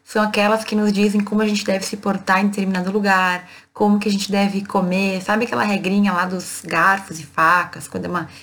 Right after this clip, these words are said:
refeição mais chique e tudo mais. Eu sempre penso em norma de etiqueta quando eu penso na rainha da Inglaterra. Tu não pode cumprimentar a rainha de qualquer maneira, por exemplo. E aí, a norma de etiqueta,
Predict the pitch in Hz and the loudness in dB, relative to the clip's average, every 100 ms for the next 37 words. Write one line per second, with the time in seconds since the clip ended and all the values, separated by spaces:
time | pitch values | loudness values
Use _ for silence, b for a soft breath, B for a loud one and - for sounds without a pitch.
0 | B - 202 185 - 185 180 - - 196 | B -6 -4 -4 -4 -4 -4 -6 -2 0
1 | 202 202 - 190 180 165 165 175 - B | 0 -4 -10 -4 -2 0 -2 -6 -12 B
2 | B - 202 214 214 233 214 208 - 214 | B -2 0 0 0 0 0 0 -2 -6
3 | 208 B B B B - 208 202 208 214 | -8 B B B B -2 2 4 4 2
4 | - 214 208 220 226 220 220 208 208 214 | 0 -2 -2 0 0 0 0 -2 0 0
5 | 208 214 202 214 214 254 - 214 214 196 | 0 2 2 2 0 -4 -2 0 0 0
6 | 185 202 208 233 247 240 233 220 220 214 | -4 -2 0 0 -2 -2 -2 0 -2 -2
7 | 202 202 214 208 180 196 202 202 185 190 | -2 0 0 0 0 0 0 -2 -4 -4
8 | 190 185 185 208 196 170 180 180 180 170 | -2 -2 0 0 0 -4 -6 -4 -4 -4
9 | 190 185 190 - b b b b - 233 | -4 -4 -10 -18 b b b b -2 2
10 | 214 220 247 247 208 208 226 247 226 208 | 4 4 2 0 0 0 0 0 -2 -4
11 | 202 208 220 220 185 | -4 2 2 0 -6